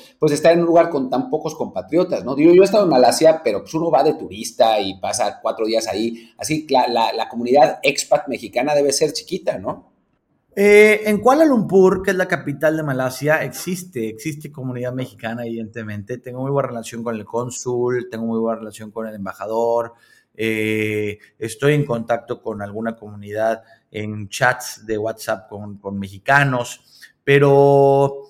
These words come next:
Speaker 2: sí tengo, tengo, eh, un auxiliar que se llama Giancarlo Salazar,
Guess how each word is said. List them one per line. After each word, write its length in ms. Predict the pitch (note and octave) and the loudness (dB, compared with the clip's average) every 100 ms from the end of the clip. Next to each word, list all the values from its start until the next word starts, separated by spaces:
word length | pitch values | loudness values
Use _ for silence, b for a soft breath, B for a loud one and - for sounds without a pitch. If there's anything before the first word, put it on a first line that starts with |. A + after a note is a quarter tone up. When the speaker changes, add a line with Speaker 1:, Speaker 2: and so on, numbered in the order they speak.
| B | B
Speaker 2:
sí 200 | - B3+ | -6 0
tengo, 400 | C4 A#3+ F3+ D3 | 2 4 4 2
tengo, 720 | F3+ G3 G3+ G3+ G3+ G3+ - | 0 0 4 6 6 4 2
eh, 840 | D#3+ D#3+ D#3 D#3 D3+ D3 C#3+ C#3 - | 0 2 2 2 2 2 2 0 -2
un 120 | E3 | 0
auxiliar 720 | F3 F3 - C#3 C#3+ D3 D3+ D3 | 2 0 -4 0 4 4 2 -2
que 120 | C#3 | -6
se 120 | B2+ | -6
llama 260 | B2+ C3 B2+ | -4 -2 -2
Giancarlo 480 | A#2+ A#2 B2 B2 | -4 -4 -4 -4
Salazar, 640 | B2 A2 G2 - B2+ - | -6 -6 -8 0 0 0